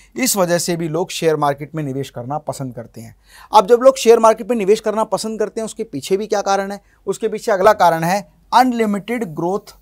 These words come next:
पॉसिबिलिटी। शेयर मार्केट में आपको रिटर्न नौ परसेंट, ग्यारह परसेंट, पन्द्रह परसेंट, बीस परसेंट, तीस परसेंट,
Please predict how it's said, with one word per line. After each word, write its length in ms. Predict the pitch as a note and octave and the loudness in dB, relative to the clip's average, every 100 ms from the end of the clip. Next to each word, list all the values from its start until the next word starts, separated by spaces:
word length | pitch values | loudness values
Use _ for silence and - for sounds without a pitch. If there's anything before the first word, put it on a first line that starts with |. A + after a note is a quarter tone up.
| - | -6
पॉसिबिलिटी। 720 | C#3+ - D3+ C3 C3+ B2+ D#3 | -4 -4 -6 -4 -6 -4 -6
शेयर 320 | - G3 G#3+ | -2 2 4
मार्केट 400 | G3 F#3+ G3 F3 | 6 4 2 -6
में 60 | F#3+ | -2
आपको 300 | F3 F3+ F3+ | -2 0 -2
रिटर्न 400 | D3+ F3 E3 A#2+ _ _ _ | 0 0 0 -2 _ _ _
नौ 260 | C3 D3+ F3 | 0 4 6
परसेंट, 520 | A3 - F3 C#3+ - - - | 6 2 -2 -6 -8 -16 -8
ग्यारह 320 | B2+ D#3+ F3 | 4 6 8
परसेंट, 480 | E3 D#3 E3+ C#3+ A#2+ - | 4 0 -4 -4 -6 -8
पन्द्रह 260 | D#3+ E3 F3 | -4 0 0
परसेंट, 600 | E3 D#3 E3+ D3 B2+ A#2 | 0 -4 -6 -8 -10 -8
बीस 220 | F3+ G3 | -8 -6
परसेंट, 440 | F#3 E3 E3+ D#3 - - | -6 -6 -6 -8 -10 -10
तीस 200 | A3 - | -8 -4
परसेंट, 420 | F#3+ - D3+ | -4 -4 -8